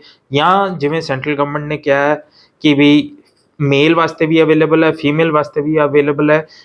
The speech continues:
کہ وہ اپنے ان لاز واسطے لینا چاہتے ہیں، کہ پیرنٹس واسطے لینا چاہتے ہیں۔ یہ ہن سرکار دے پکھ وچ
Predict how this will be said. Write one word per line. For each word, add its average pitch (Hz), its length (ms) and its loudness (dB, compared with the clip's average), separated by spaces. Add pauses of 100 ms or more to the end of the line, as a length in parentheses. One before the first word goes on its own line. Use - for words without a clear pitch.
(120)
کہ 151 300 4
وہ 143 280 4 (140)
اپنے 139 420 -2
ان 135 140 -2
لاز 139 280 2
واسطے 147 240 -2
لینا 139 280 -2
چاہتے 143 260 -6
ہیں، 143 60 -8
کہ 135 140 -12
پیرنٹس 135 360 -4
واسطے 139 220 -2
لینا 135 260 0
چاہتے 135 280 -6
ہیں۔ 151 100 -6 (260)
یہ 151 200 2
ہن 156 120 0
سرکار 139 420 -2
دے 131 180 0
پکھ - 360 -4
وچ 131 240 -4